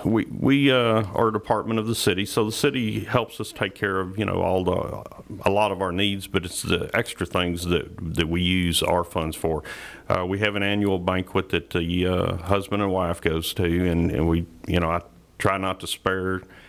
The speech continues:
any expense there. You know, it's a night out, that there's no kids, and so, you know, that, that's expensive. We, we have a, our annual Christmas party that, uh,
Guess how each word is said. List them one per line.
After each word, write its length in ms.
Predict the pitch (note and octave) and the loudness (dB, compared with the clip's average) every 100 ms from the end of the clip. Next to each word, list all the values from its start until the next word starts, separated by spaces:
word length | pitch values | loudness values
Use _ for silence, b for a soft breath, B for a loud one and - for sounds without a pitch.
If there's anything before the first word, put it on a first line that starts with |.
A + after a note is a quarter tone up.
| B - | B -2
any 200 | G2 G2+ | 0 -2
expense 460 | F#2+ - G#2 G2 - | -4 -2 -2 0 0
there. 220 | F2+ F#2 | 0 0
You 140 | F2+ | 0
know, 160 | F2 F2 | 2 0
it's 160 | E2 | 0
a 40 | - | 0
night 280 | D#2+ F2 F2 | 2 2 2
out, 400 | F2 F2 - - | 2 0 -2 -6
that 360 | D2+ - - | -6 -6 -6
there's 200 | D2+ C#2 | -2 0
no 180 | D#2 E2+ | 2 0
kids, 480 | - F#2 F2 F2 E2 | 2 2 2 0 -2
and 140 | D2+ | -2
so, 340 | - F2 D#2 D2+ B B B | 0 0 0 -4 B B B
you 80 | - | 0
know, 180 | A2+ A#2+ | 2 2
that, 340 | A2 B2 - | 2 0 0
that's 240 | A#2 A#2+ A#2+ | 0 0 -6
expensive. 560 | - G2+ F#2+ - F#2+ | -6 -2 -2 -2 0
We, 300 | F#2 F2+ F2 | 2 0 0
we 200 | - F2 | 0 2
have 180 | F#2+ F2+ | 2 2
a, 260 | F2 F2 E2+ | 0 2 2
our 280 | E2+ E2+ E2+ | 2 0 0
annual 400 | F#2+ G2 G2 F2+ | 2 2 2 0
Christmas 540 | - - A2 - - | -2 -2 -2 -2 -6
party 340 | - F2+ F2 F#2 | -2 -2 -2 -2
that, 380 | F2+ D#2+ - | -2 -2 0
uh, 340 | E2+ D#2+ D#2+ | 0 0 -2